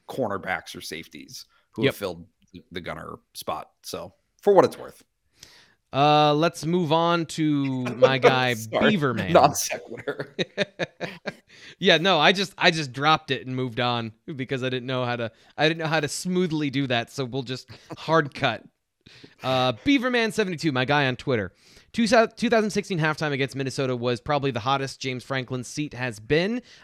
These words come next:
Speaker 2: I don't necessarily think his seat should be hot, but is there any different sense of urgency pressure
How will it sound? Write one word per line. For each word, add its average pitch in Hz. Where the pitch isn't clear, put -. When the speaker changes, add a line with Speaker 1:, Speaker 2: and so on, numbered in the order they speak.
Speaker 2:
I 156
don't 185
necessarily 147
think 127
his 120
seat 139
should 311
be 151
hot, 113
but 139
is 139
there 156
any 202
different 170
sense 156
of 117
urgency 160
pressure 147